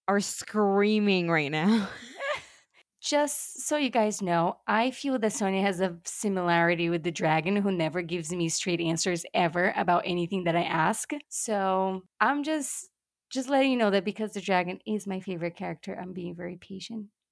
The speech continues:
Speaker 1: I'll take that as a compliment because you love the dragon, but it's also kind of an insult because he annoys me.
Speaker 2: <laughs>
Speaker 1: So what I'm gonna say is, unlike the dragon,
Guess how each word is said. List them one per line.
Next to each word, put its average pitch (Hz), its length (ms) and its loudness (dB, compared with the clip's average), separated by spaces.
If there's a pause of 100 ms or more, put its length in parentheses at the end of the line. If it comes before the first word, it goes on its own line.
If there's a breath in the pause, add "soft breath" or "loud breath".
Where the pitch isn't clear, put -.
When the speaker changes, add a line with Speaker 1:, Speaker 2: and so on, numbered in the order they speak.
(320)
Speaker 1:
I'll 220 100 0
take 320 220 -4
that 339 100 4
as 269 120 2
a 226 40 -2
compliment 202 640 2
because 196 340 0
you 175 200 2
love 170 260 2
the 196 100 0
dragon, 208 460 0
but 196 80 0
it's 190 140 0
also 185 240 0
kind 208 160 4
of 196 60 4
an 180 80 4
insult 180 360 0
because 180 320 0
he 185 140 2
annoys 175 360 2
me. 208 340 0
Speaker 2:
<laughs> 349 60 -10 (380 loud breath)
Speaker 1:
So 220 300 2
what 214 100 4
I'm 208 160 2
gonna 247 180 0
say 208 260 -2
is, 190 220 -2
unlike 330 440 -2
the 254 80 0
dragon, 226 440 2